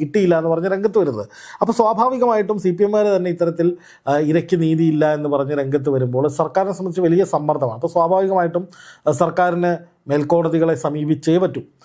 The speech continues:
അതുകൊണ്ട് തന്നെ ഹൈക്കോടതിയിലും സുപ്രീം കോടതിയിലും സർക്കാർ പോകും. ഹൈക്കോടതിയിൽ നിന്ന് തള്ളിക്കഴിഞ്ഞാൽ സുപ്രീം കോടതിയിലും പോകും. പക്ഷെ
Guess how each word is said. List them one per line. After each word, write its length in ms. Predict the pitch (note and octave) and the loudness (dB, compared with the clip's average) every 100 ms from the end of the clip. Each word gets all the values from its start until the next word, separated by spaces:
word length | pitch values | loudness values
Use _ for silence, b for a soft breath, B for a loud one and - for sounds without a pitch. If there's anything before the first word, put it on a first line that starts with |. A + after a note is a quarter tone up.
| b b D#3+ | b b 0
അതുകൊണ്ട് 260 | F#3 G3+ G3+ | 2 2 2
തന്നെ 160 | F#3+ G3+ | 2 0
ഹൈക്കോടതിയിലും 520 | G3 F3 F#3+ F3+ F#3 G3 | 0 0 0 2 0 -2
സുപ്രീം 200 | F3+ G3 F#3+ | 0 0 2
കോടതിയിലും 300 | F3+ F3 F3 | 2 0 0
സർക്കാർ 240 | D#3+ E3+ D#3 | -2 -2 -2
പോകും. 140 | C#3+ C#3+ | -2 -2
ഹൈക്കോടതിയിൽ 380 | D#3+ D#3+ D#3+ E3 | 0 -2 0 -2
നിന്ന് 120 | E3 | -2
തള്ളിക്കഴിഞ്ഞാൽ 400 | D3+ D#3 E3 G3+ | -2 -2 -2 -2
സുപ്രീം 200 | G#3 G3 F3+ | -2 0 0
കോടതിയിലും 340 | F3 D#3 C#3 A#2 | 0 -2 -4 -8
പോകും. 120 | A2 B B - | -14 B B -6
പക്ഷെ 160 | D3+ | -2